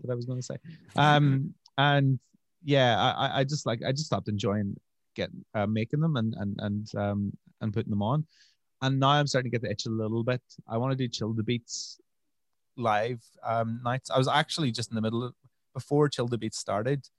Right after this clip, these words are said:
I was gonna start a club called the Melancholy Social Club. And the idea, which now will be the Chill the Beats, is, like, really tasteful,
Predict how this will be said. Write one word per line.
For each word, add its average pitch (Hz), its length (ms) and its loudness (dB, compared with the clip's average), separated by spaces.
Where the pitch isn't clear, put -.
I 120 80 0
was 127 100 0
gonna 120 180 -2
start 110 200 -2
a - 20 -4
club 110 240 -4
called 107 220 -2
the 110 40 -2
Melancholy 107 500 0
Social 117 300 -2
Club. 127 300 0
And 113 220 4
the 120 80 6
idea, 120 480 6
which 110 240 -4
now 113 180 -2
will 110 120 -2
be 107 80 -4
the 101 80 -2
Chill 95 180 -6
the 113 80 -8
Beats, 123 300 -6
is, 117 320 0
like, 107 320 -2
really 139 300 2
tasteful, 120 580 0